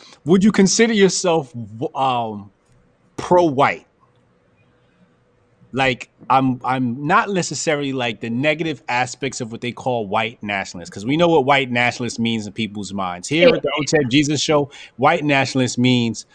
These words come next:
Speaker 1: "I'm proud to be fucking white. I don't hate you, but I kinda like hanging around my white people."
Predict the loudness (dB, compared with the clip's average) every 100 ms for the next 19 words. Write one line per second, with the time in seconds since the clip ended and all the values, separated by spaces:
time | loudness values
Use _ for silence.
0 | _ _ 0 0 0 2 4 4 2 0
1 | 2 2 2 0 0 0 -2 -8 _ _
2 | -10 -10 -2 -2 -2 0 -2 -2 -2 -2
3 | -4 _ _ -8 -8 -2 0 2 2 0
4 | _ -6 -4 -2 -2 -2 -2 -4 -6 -8
5 | -16 -20